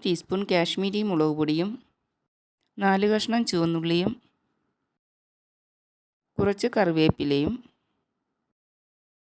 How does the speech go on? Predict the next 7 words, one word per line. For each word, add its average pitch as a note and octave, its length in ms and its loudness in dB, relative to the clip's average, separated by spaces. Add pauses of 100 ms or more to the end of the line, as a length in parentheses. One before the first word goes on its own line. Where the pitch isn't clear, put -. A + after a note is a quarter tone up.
(380)
ഒന്നര A3 280 0 (120)
ടീസ്പൂൺ F#3 360 2 (100)
വിനാഗിരിയും F3+ 680 0
ചേർത്ത് A#3 300 -2
കൊടുക്കാം. D3 360 2 (460)
വെള്ളം A3+ 320 0
ചേർക്കാതെ F3+ 520 0